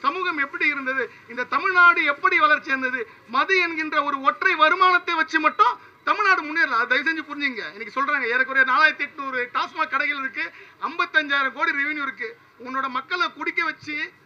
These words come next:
அதுல இருக்க வருமானத்தை எடுத்து தான் இந்த ஆட்சியை நடத்தணும்னு ஒரு ஆட்சியில் முடிவு பண்ணா, அதை போன்ற படு கேவலமான ஒரு அரசும் இருக்க முடியாது, ஆட்சியாளர்கள் இருக்க மாட்டாங்க. கனிமொழி அக்கா நல்லா தான் சொன்னாங்க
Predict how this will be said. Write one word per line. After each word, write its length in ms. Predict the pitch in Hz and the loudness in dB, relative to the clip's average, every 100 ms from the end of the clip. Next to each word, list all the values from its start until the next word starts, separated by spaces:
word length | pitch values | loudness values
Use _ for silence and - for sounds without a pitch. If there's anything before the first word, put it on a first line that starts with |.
| _ - _ - | _ -20 _ -4
அதுல 300 | 240 302 302 | 0 0 -2
இருக்க 180 | 320 370 339 | -4 -2 2
வருமானத்தை 480 | 302 349 330 320 320 | 2 4 2 2 -2
எடுத்து 220 | 311 311 311 | -4 -4 0
தான் 160 | 370 | 0
இந்த 100 | 330 285 294 | 4 4 4
ஆட்சியை 300 | - 339 339 294 | 0 -6 -2 0
நடத்தணும்னு 500 | 302 349 320 370 339 | 0 -4 -6 -4 -2
ஒரு 60 | 285 | 0
ஆட்சியில் 360 | 302 - 320 311 | 0 -2 -8 -6
முடிவு 200 | 302 330 311 | -6 -6 -6
பண்ணா, 260 | 294 277 392 415 - - - | -6 -4 -4 -6 -16 -10 -4
அதை 200 | 254 370 381 | 0 2 0
போன்ற 340 | 359 330 311 311 427 415 - _ _ - | -2 -4 -2 0 0 -2 -10 _ _ -2
படு 300 | 254 370 415 415 - - | 0 4 4 4 -6 -8
கேவலமான 760 | 294 359 415 381 370 349 339 330 427 330 | 2 4 6 6 4 4 6 6 4 4
ஒரு 120 | 277 254 | 4 6
அரசும் 380 | 311 392 403 381 | 4 2 0 4
இருக்க 200 | 370 370 349 | 2 2 0
முடியாது, 300 | 330 339 427 381 269 | 6 6 8 6 4
ஆட்சியாளர்கள் 520 | 453 - 403 359 339 | 2 2 2 2 0
இருக்க 160 | 311 285 | -4 -4
மாட்டாங்க. 280 | 262 247 208 175 - _ - | -4 -4 -8 -12 -20 _ -4
கனிமொழி 360 | 320 339 311 294 | -2 2 2 2
அக்கா 160 | 285 269 | 0 0
நல்லா 140 | 277 | 2
தான் 160 | 311 311 | 2 0
சொன்னாங்க 320 | 269 269 254 | -2 -4 -2